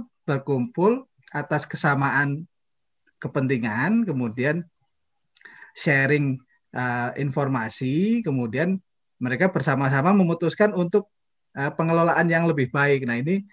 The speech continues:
ini ke-, mungkin ke depan koperasi-koperasi Indonesia juga harus gitu. Jadi istilahnya rembuk, kemudian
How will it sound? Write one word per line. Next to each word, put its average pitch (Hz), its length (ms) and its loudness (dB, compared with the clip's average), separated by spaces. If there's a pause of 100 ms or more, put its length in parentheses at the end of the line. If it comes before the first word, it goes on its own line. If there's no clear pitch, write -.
(460)
ini 165 260 0 (220)
ke-, 165 160 2 (180)
mungkin 175 320 2
ke 226 80 4
depan 220 480 2 (1040)
koperasi-koperasi 165 720 4
Indonesia 156 320 6
juga 170 320 4
harus 147 160 2
gitu. 165 220 -2
Jadi 147 260 4
istilahnya 170 540 2 (960)
rembuk, 165 640 6 (320)
kemudian 131 640 -2